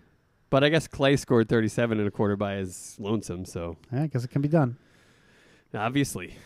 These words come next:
Speaker 1: Buffalo Braves.
Speaker 2: Go Buffs.
Speaker 1: Go <laughs> Braves.
Speaker 2: Whatever.
Speaker 1: Well, buddy, here's the saddest part of the segment thus far.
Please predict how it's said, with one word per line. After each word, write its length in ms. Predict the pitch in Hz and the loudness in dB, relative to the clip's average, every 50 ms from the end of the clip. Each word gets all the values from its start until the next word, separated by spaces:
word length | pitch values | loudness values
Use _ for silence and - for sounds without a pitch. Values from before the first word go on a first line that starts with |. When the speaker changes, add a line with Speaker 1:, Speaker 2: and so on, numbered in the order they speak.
| - - | -6 -2
Speaker 1:
Buffalo 360 | 127 113 104 - 123 120 120 | -2 0 0 2 4 4 4
Braves. 400 | 113 117 123 139 135 90 85 - | 4 4 2 2 0 0 2 6
Speaker 2:
Go 120 | 139 139 | 6 6
Buffs. 480 | 127 113 117 113 - - - - - - _ _ _ _ _ _ _ _ _ _ _ _ _ - | 6 6 4 2 0 -2 -10 -14 -14 -16 _ _ _ _ _ _ _ _ _ _ _ _ _ 2
Speaker 1:
Go 140 | - 143 139 | 6 6 6
<laughs> 160 | 107 - - 190 | 6 6 4 6
Braves. 800 | 160 143 160 139 120 - 170 175 - - - 110 104 98 - - | 6 6 4 4 6 6 6 6 6 4 2 -2 -2 -4 -8 -8
Speaker 2:
Whatever. 360 | 127 107 101 101 95 95 98 _ _ _ _ _ _ _ - - - - - - - - - - _ _ | -6 -4 -4 -4 -6 -8 -10 _ _ _ _ _ _ _ -20 -20 -20 -20 -20 -20 -20 -20 -20 -20 _ _
Speaker 1:
Well, 120 | - 160 156 | 0 2 4
buddy, 200 | 156 165 165 151 | 6 8 8 10
here's 200 | 165 190 190 - | 10 8 8 8
the 100 | 226 202 | 4 2
saddest 480 | - - 180 156 151 151 143 - - | 4 6 6 6 6 6 4 2 2
part 240 | - 143 139 135 131 | 4 4 4 6 4
of 120 | 127 123 123 | 4 2 2
the 80 | 120 113 | 0 0
segment 460 | - - 135 127 127 123 117 113 113 | 0 0 0 0 2 0 -2 0 0
thus 200 | 117 113 107 - - | 0 0 0 0 2
far. 320 | - 123 113 - 123 123 | 4 4 4 4 4 2